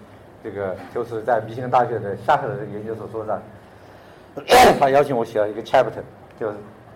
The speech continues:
他那个系列很有名的，就是这个，呃，Sketch of Hearing History，第十、十二篇啊，第十、第十三章是我写的。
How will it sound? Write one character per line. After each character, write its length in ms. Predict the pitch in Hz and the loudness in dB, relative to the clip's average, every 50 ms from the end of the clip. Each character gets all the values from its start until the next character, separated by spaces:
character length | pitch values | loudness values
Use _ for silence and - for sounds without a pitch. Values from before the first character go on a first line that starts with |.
| - - - | -6 0 0
他 60 | 151 | 2
那 100 | 143 147 | 2 2
个 100 | 131 127 | 0 -4
系 180 | - - 165 | -6 -8 -6
列 100 | 131 117 | -6 -4
很 180 | 110 - 127 147 | -4 -2 -2 -2
有 80 | 135 120 | -2 -2
名 160 | 120 110 110 | -4 -4 -6
的， 160 | 113 113 101 | -6 -6 -6
就 180 | - - 123 110 | -6 -6 -8 -8
是 140 | - 113 | -8 -8
这 120 | 104 110 110 | -10 -10 -8
个， 140 | 104 104 101 - - - - - - - - - - - - - - | -8 -8 -10 -10 -14 -20 -20 -20 -20 -20 -20 -20 -20 -20 -16 -8 -4
呃， 360 | 123 113 110 107 104 101 101 - - - - - - - - - - - - - - - - - - - - - - - - - - | 0 2 2 2 2 0 -4 -8 -12 -18 -20 -20 -20 -20 -20 -20 -20 -20 -20 -20 -20 -20 -20 -20 -20 -20 -20 -20 -20 -20 -20 -20 -20
Sketch 520 | - - 143 127 143 165 175 170 170 127 117 | -12 -8 -4 2 4 4 4 4 0 -4 -4
of 80 | 113 110 117 | -4 -2 2
Hearing 240 | 143 147 143 135 135 | 2 2 2 2 0
History， 440 | 135 147 139 123 - 117 98 90 87 - - - - - - - - - - - - - - - - - - - - - | -4 -6 -6 -6 -6 -8 -8 -8 -8 -14 -18 -20 -20 -20 -20 -20 -20 -20 -20 -20 -20 -20 -20 -20 -20 -20 -20 -20 -20 -14
第 120 | 143 131 | -10 -10
十、 240 | 117 - - 110 110 110 117 113 117 - | -10 -10 -10 -12 -12 -12 -12 -16 -14 -4
十 80 | - 131 | 2 4
二 120 | 143 139 | 4 4
篇 120 | 127 123 | 4 0
啊， 80 | 113 104 - | -4 -6 -6
第 100 | 117 107 | -10 -14
十、 60 | - - 98 95 - - - - - - | -12 -14 -16 -16 -18 -20 -20 -20 -16 -12
第 80 | - | -10
十 200 | 123 131 120 113 | -10 -10 -8 -4
三 180 | 113 127 120 120 | 0 0 0 0
章 160 | 120 117 110 | 0 -2 -2
是 80 | 113 123 | -4 -6
我 160 | 101 95 98 | -8 -8 -8
写 140 | - - - | -10 -12 -14
的。 60 | - | -14